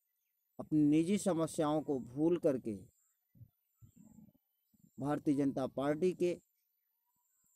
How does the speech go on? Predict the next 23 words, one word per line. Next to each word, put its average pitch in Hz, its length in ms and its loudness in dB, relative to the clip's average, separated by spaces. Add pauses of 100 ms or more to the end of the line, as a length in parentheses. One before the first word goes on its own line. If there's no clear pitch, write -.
(800)
मजबूत 139 520 2
कार्यकर्ता 139 640 0
के 127 160 -2
रूप 143 240 0
में 160 160 0
कार्य 120 260 -2
करते 113 400 -4
रहना 113 300 -2
है। 101 400 -6 (2250)
हम 135 280 2 (680)
सांसद 160 560 2
और 185 160 4
विधायक 156 480 0
से - 140 -2
असंतुष्ट 156 600 -2
हो 160 240 -2
सकते - 340 -8
हैं, 110 380 -10 (540)
लेकिन 123 320 -2
मोदी, 156 440 2
योगी, 151 380 2
अमित 151 260 2
शाह 151 420 2